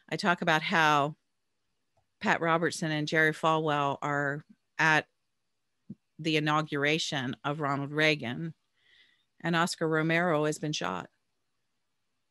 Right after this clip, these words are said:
And what it does is it sets up what becomes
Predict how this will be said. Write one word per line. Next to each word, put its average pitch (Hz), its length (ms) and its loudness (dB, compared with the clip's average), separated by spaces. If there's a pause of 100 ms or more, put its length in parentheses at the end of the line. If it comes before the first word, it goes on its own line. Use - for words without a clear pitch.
(640)
And 180 380 4
what 185 200 6
it 170 160 0
does 214 320 6
is 165 160 -4
it 156 120 -4
sets - 520 0
up 185 400 4 (760)
what 170 180 2
becomes 190 920 2